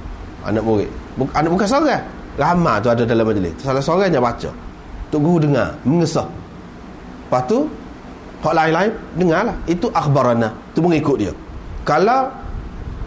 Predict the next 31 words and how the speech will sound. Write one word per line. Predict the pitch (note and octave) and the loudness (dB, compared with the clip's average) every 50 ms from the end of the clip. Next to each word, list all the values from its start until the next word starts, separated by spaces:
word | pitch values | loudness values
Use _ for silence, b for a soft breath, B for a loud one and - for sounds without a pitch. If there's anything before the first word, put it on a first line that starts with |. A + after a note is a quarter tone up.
| - - - | -6 -2 2
perawi | F3 G3+ A3+ B3 B3 G3+ | 4 4 6 6 4 4
ni, | E3 D3 E3+ - G3+ | 4 4 4 4 4
dia | G3+ G#3 G3 | 4 2 2
terima | G3+ A#3 A#3+ A3+ G3+ | 4 4 4 4 4
daripada | F#3+ G3 F#3+ G#3 G3 G3+ | 4 4 2 2 2 2
tu | G3 G3+ A3 | 2 0 0
guru | F#3 F#3 G3+ G3 F#3+ E3+ C#3 | 0 2 2 4 4 4 4
dia, | C3+ B2+ B2 C3 F3+ G3 F#3+ - - - - - - - - - - - - - - - - | 6 6 4 4 2 0 -2 -8 -14 -16 -16 -16 -16 -18 -20 -20 -20 -20 -20 -20 -14 -6 -4
akhbarana, | D#3+ E3 - E3 E3 G3 G3+ G#3+ G#3 F3+ C#3 B2+ C#3 E3+ - - - - - - - - - - - - - - - - - - - - - | -2 0 2 4 4 6 6 6 4 4 4 2 2 0 -2 -8 -16 -18 -18 -18 -20 -20 -20 -20 -20 -18 -18 -18 -18 -18 -18 -18 -14 -6 -2
uh, | A2 A#2 B2 B2 B2 A#2+ A#2+ A#2 A#2 A2+ A2 G#2+ A#2 | 2 2 4 4 4 4 4 4 4 4 4 2 2
dengan | E3 F#3+ G#3+ G3+ F#3 - - - - - - - C3+ C#3+ - - | 2 2 2 2 0 -2 -8 -12 -14 -16 -14 -12 -12 -10 -6 -2
anak | - E3+ G#3 A3 | 0 2 2 4
murid | G#3+ A3+ A3+ A3+ F3+ | 4 4 4 4 4
baca, | F3 D#3 C#3+ - D3 D#3+ G#3 - - | 4 2 0 2 0 0 0 -2 -2
tu | - G3 | -4 -2
guru | F#3+ G3 G3+ G3 F#3 | 0 2 2 4 4
dengar, | E3 D#3 F3+ G#3+ A#3 - - | 4 2 2 0 -2 -4 -2
tiba, | - G#3 G#3+ G3+ - - - - - | 0 2 2 0 -2 -4 -14 -12 -8
tiba-tiba | - F3 F3+ G3+ F#3 A3 G#3+ A#3+ A#3 | -4 0 0 2 2 2 2 2 2
dia | A#3 A3 | 0 0
nak | G#3 G3 G#3 | 0 0 0
kata | G#3 A3 | 0 0
haddathana, | F#3+ G#3+ G#3 G3+ F#3+ G3 F#3+ E3+ C3+ | 0 0 0 0 0 0 0 0 0
tak | A#2+ D#3 C#3 G3 | 0 0 0 0
boleh. | D#4 E4 - - - - - - - - - - - - - - - - - - | 0 -2 -2 -4 -10 -14 -14 -14 -16 -14 -12 -12 -12 -12 -12 -14 -14 -12 -6 -2
Bagi | C#3+ F3 G#3 A3+ | 0 2 2 2
Muslim, | A3+ A3 - G#3+ G3 | 2 2 2 2 2
dia | G#3 A3+ A3 | 2 2 2
kena | A#3+ A#3+ A#3 | 2 2 2
kata | A#3+ A#3 B3+ A#3+ B3 | 2 2 2 2 4
akhbarana. | A#3+ A#3+ B3+ A#3+ G#3+ F3 A#2+ E2 | 4 4 4 4 2 2 0 -4